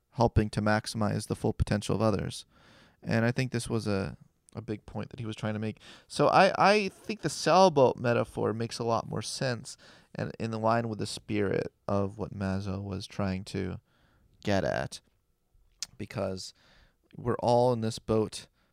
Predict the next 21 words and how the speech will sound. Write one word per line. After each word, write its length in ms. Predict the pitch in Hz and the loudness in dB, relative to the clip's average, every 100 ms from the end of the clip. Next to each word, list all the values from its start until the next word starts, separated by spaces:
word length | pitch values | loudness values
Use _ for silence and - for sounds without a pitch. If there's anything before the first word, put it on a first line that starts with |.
| _ | _
together. 560 | - 117 95 92 101 113 | -12 -4 -2 0 -2 -4
We're 60 | 123 | -4
not, 200 | 127 92 | -4 0
we're 80 | |
not 100 | 120 | 0
in 60 | 110 | 0
the 60 | 107 | 0
same 240 | 120 120 | -2 0
boat. 220 | 107 98 | 0 0
We're 120 | - 107 | 0 0
all 100 | 107 | 2
in 60 | |
our 140 | 107 107 | 2 2
own 140 | 117 | 2
boats. 340 | 101 104 - | 0 -2 -4
We're 160 | 110 101 | -4 -2
on 60 | 101 | -2
the 160 | 98 | -4
same 260 | - - 104 | -4 -4 -4
s-, 180 | 107 - - | -6 -8 -2
ocean 440 | 123 - 110 104 | 0 0 -4 -8